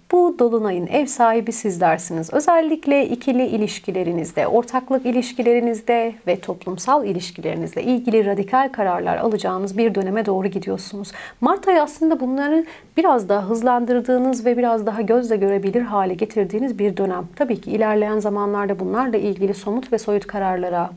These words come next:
varabilirsiniz ama bu Başak Dolunay'ı size artık biraz da kendi yeteneklerinize,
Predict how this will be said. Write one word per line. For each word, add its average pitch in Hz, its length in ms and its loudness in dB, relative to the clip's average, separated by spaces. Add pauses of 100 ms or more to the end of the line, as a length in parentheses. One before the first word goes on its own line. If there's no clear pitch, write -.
varabilirsiniz 220 800 0
ama 196 240 -4
bu 269 120 0
Başak 269 420 -2
Dolunay'ı 240 440 4 (300)
size 185 240 -4
artık 214 420 -4
biraz 185 280 -2
da 190 100 -6
kendi 220 300 -4
yeteneklerinize, 208 1000 -2